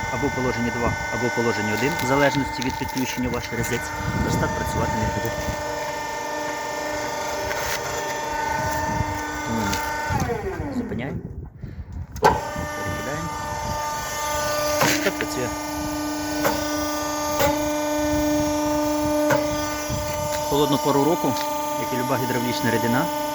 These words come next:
перед початком різання бажано зробити від п'яти до десяти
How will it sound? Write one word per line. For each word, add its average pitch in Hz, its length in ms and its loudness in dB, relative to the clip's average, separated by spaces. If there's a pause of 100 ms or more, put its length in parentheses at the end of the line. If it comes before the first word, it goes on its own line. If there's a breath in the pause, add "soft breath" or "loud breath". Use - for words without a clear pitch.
(420)
перед - 200 0
початком 120 420 2
різання 151 340 2 (240)
бажано 120 260 4
зробити 294 420 2 (1700)
від - 120 0
п'яти 196 220 0
до - 140 2
десяти - 400 4